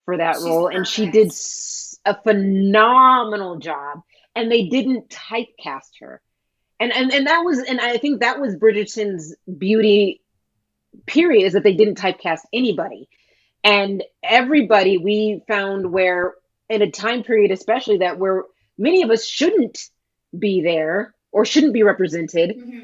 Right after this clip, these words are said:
Speaker 1: we were. And it feels so good to be like, "I'm not only represented, but I'm represented without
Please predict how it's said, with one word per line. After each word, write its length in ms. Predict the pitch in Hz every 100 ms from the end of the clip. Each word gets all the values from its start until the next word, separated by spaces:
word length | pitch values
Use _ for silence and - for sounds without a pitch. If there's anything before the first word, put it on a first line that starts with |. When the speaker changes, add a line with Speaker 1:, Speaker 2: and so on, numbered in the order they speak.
| 160
Speaker 1:
we 160 | 196
were. 420 | 156 247 220 - _ _ _ _ _
And 280 | 220 208 202
it 300 | 214 165 -
feels 320 | 233 214 -
so 220 | - 247
good 300 | 202 294 269 202
to 100 | 208
be 160 | 214
like, 220 | 196 185 - _
"I'm 200 | 196 262
not 180 | 285 320
only 200 | 359 311
represented, 540 | 226 196 160 262 196
but 80 | 190
I'm 180 | 185 190 - _ _
represented 800 | 185 202 240 254 190 220 220 202 214 _ _ _ _ _ _
without 680 | 180 208 - 190 180 175